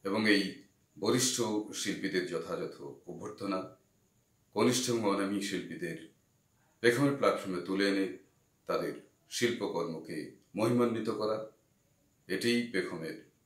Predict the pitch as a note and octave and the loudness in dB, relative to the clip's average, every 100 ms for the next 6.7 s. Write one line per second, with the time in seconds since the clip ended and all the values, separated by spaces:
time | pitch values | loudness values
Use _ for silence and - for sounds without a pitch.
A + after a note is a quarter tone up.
0 | - - - - - - - - - - | -8 -6 -6 -12 -12 -12 -6 -6 -6 -6
1 | G2 - - - _ G2 E2 E2+ - - | -6 -6 -12 -16 _ -10 -8 -8 -8 -8
2 | - _ _ _ _ _ _ _ _ _ | -12 _ _ _ _ _ _ _ _ _
3 | _ _ _ G#2 B2 A#2+ G#2+ F2+ E2 - | _ _ _ 4 6 8 8 8 6 2
4 | - - - A2 C3+ D3 C#3 - A#2+ G#2 | -6 -10 0 0 2 6 6 6 2 -2
5 | - E2+ F#2+ - - - - _ _ _ | -2 0 0 -4 -8 -12 -16 _ _ _
6 | _ _ _ _ _ - - | _ _ _ _ _ -20 -18